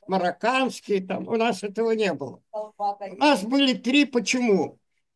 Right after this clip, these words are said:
Значит, одна синагога для бедных людей, другая синагога для интеллигенции и третья синагога для богатых людей. Вот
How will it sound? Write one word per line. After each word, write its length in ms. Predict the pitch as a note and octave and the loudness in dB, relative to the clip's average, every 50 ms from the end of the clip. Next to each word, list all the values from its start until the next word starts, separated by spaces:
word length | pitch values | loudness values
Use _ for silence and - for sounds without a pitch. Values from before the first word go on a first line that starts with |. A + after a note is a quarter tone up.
| _ _ _ _ | _ _ _ _
Значит, 420 | A3 A3 G#3+ G#3+ A3 A3 F#3+ - | 0 2 2 2 0 -4 -2 0
одна 380 | A#3+ A#3 A#3 C#4 D#4 D#4+ D4+ D4+ | -2 0 2 4 4 4 4 2
синагога 840 | - A#3+ A3 A3 A3 A3 G#3 A3 G#3+ A3 G#3+ G3+ F#3+ F3+ F#3 E3+ | 2 0 2 2 2 0 -2 0 2 2 4 4 2 0 -4 -6
для 600 | F3 F3 G#3 A3 A3 G#3+ G3+ F#3+ F3+ E3+ D#3 C#3+ - | -6 -8 -2 2 4 4 6 6 4 2 0 -2 -6
бедных 760 | - F3+ F#3 - B3 A#3 A3 G3+ F#3 F#3 G3+ G#3 G3 - - | -10 -12 -4 2 4 6 6 6 4 2 0 -2 -2 -2 -4
людей, 600 | F#3+ F#3+ G#3 G3+ F#3+ G3 G3+ G3+ G3+ G#3+ A3 G#3 G#3+ G3 F#3 F#3 - _ _ _ _ _ _ _ _ _ - | -2 -2 -2 -2 -2 0 2 4 4 4 2 0 -4 -10 -12 -12 -18 _ _ _ _ _ _ _ _ _ -6
другая 440 | F#3 G3 G#3 A#3 C#4+ D4+ D4 C4 G3 | -4 -4 -2 2 2 4 4 4 2
синагога 680 | - - A3 G#3 A3 A3 G#3 G3+ A3 G#3 F#3 F#3 G3 | 0 -2 -2 0 0 -2 0 0 0 0 2 0 -2
для 240 | F#3 F#3 A3 B3 A#3+ | -2 0 0 0 0
интеллигенции 1400 | B3+ A#3+ G#3+ G3+ - A#3 A3 G3 G3+ G3+ F#3 - F3+ F3 D#3+ D#3+ F#3 F#3 F#3 - - G3 G#3+ G#3+ A#3 C4+ D4+ D#4 | 0 0 -2 -4 -4 -4 -4 -2 -2 -2 -2 -2 -2 -2 -2 -2 -4 -6 -6 -6 -4 -2 0 2 4 4 4 4
и 280 | D#4 - - G#3+ G3+ F#3+ | 2 -2 -4 -4 -4 -2
третья 460 | F#3 G#3 A#3 A#3+ A#3+ A#3 - A3 F#3+ | -2 0 2 2 2 2 0 -4 -4
синагога 760 | F#3 - G3 F#3 F3+ F3 F3+ F#3 A3 B3+ C4 C4 B3 B3+ A#3+ | -2 -2 -4 -2 -2 -4 -4 0 2 2 2 2 2 0 0
для 340 | G3+ G3+ G3+ G3+ G#3 A3 A3 | 0 -2 -2 0 0 0 0
богатых 720 | G3 A3 G#3+ G#3 - - F#3+ D3+ - - - F#3+ - - | 0 -4 -4 -4 -4 -4 -4 -4 -4 -8 -12 -16 -14 -12
людей. 340 | - D#2 - - D#3 D#3+ - | -12 -10 -8 -8 -8 -8 -6
Вот 320 | - G3+ B3 C4 C4 - | 0 2 2 2 0 -2